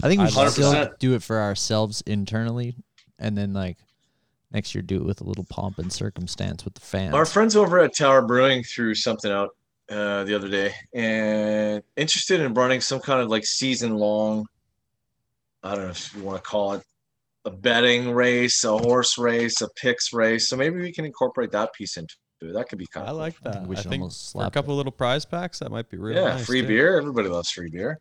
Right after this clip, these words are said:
Speaker 2: Yeah,
Speaker 3: right?
Speaker 2: no, I do. Doesn't
Speaker 3: Like
Speaker 2: bother
Speaker 3: golf,
Speaker 2: me.
Speaker 3: love beer. It's good.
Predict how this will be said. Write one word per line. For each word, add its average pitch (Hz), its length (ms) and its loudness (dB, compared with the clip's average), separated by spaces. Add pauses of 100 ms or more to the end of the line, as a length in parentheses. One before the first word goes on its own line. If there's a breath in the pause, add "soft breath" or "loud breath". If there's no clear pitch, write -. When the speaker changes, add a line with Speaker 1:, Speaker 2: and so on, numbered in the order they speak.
(120)
Speaker 2:
Yeah, 87 140 -16
Speaker 3:
right? 113 160 -6
Speaker 2:
no, 127 120 -6
I 147 140 -2
do. 127 160 -4 (600 soft breath)
Doesn't 104 100 -4
Speaker 3:
Like 107 140 2
Speaker 2:
bother 127 200 4
Speaker 3:
golf, 127 100 4
Speaker 2:
me. 160 120 2
Speaker 3:
love 117 140 2
beer. 107 240 2
It's - 200 -4
good. 170 260 -4